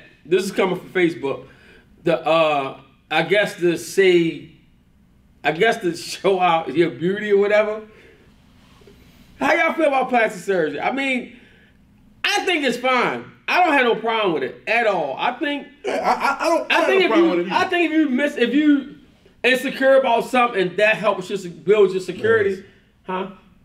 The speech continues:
Speaker 2: No, go ahead. <laughs> Go ahead.
Speaker 1: I said, I think if you're insecure about certain things, that help build your se-, your securities, it works.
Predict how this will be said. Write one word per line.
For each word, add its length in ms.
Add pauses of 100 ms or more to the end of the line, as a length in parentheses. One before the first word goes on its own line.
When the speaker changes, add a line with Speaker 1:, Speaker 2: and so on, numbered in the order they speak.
Speaker 2:
No, 160
go 100
ahead. 380
<laughs> 0
Go 100
ahead. 120
Speaker 1:
I 100
said, 140
I 180
think 200
if 40
you're 140
insecure 540
about 260
certain 320
things, 320 (220)
that 120
help 260
build 200
your 100
se-, 480
your 160
securities, 800 (540)
it 180
works. 400